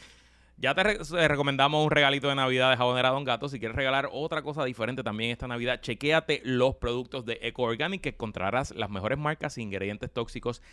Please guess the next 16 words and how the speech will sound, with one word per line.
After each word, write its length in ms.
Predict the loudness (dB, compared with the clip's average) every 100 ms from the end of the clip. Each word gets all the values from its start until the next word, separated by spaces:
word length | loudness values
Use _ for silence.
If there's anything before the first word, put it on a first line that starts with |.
| -20 _
ni 160 | -6
dañinos 500 | -4 -4 -4 -4 -6 -2
para 360 | 2 4 2
el 220 | 0 -2 0
ambiente. 840 | -2 -2 0 0 0 -4 -8 -6 -8
Es 120 | -6
una 120 | -4
tienda 220 | -2 -2
completamente 500 | -2 -2 -2 -2 -2
online 380 | 0 2 0 -2 -6
en 160 | -8 -2
eco 260 | -2 0 -2
organic 460 | -2 -2 -4 -6
boutique 400 | -8 -6 -8 -8 -6
punto 280 | -2 0 4
com, 220 | 2